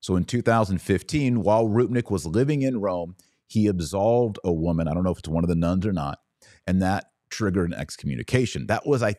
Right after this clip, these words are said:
believe, the first excommunication. Rupnik's got two of them. Oh, and by the way, right now, uh, Father Altman, he can't, uh, do any sacraments right now. He's totally wrapped up, suspended. But Rupnik right now is a priest in good standing. How do you like that, Catholics?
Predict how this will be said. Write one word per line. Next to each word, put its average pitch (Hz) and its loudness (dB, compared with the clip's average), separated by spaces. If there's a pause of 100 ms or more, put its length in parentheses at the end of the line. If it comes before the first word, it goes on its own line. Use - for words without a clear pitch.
believe, 120 0
the 98 -2
first - -2
excommunication. 71 -8 (260)
Rupnik's 202 4
got - -10
two 214 -2
of - -2
them. - -10 (1600)
Oh, 156 6
and 131 4
by 170 2
the 170 -2
way, 139 4
right 110 4
now, 95 2
uh, 87 -2
Father 120 2
Altman, 90 0
he 76 -2
can't, 107 -4
uh, 82 -8
do 90 -6
any 80 -10
sacraments 78 -8
right 69 -8
now. 69 -10
He's 92 -8 (100)
totally 92 0 (640)
wrapped 92 2
up, - -2 (280)
suspended. 87 -4 (320)
But 104 2
Rupnik 113 4
right 104 2
now 107 0
is 87 0
a 82 -4
priest 131 -2
in 104 -2
good 107 0
standing. 101 -4
How 135 0
do 170 -2
you 175 4
like 143 2
that, 135 2
Catholics? - -2